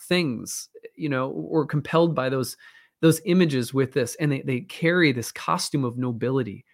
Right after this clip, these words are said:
beauty, golden light. "This is what I want. This is what I'm doing. How could I do anything else?" It's, it's golden like the lion.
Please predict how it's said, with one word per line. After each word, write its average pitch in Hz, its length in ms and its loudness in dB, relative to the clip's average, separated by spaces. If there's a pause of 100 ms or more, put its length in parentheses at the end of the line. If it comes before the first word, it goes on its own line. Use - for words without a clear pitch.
(180)
beauty, 131 540 -2 (360)
golden 147 520 4
light. 127 460 -4 (240)
"This 156 340 0
is 160 180 -6
what 139 160 2
I 123 100 4
want. 117 380 0
This 160 260 0
is 135 160 0
what 131 140 2
I'm 117 200 0
doing. 113 440 -2 (400)
How 147 200 0
could 160 160 2
I 156 80 8
do 147 200 2
anything 135 360 0
else?" 127 360 -4
It's, - 260 -10
it's - 180 -6
golden 147 640 4
like 120 220 -4
the 123 100 -2
lion. 110 600 -2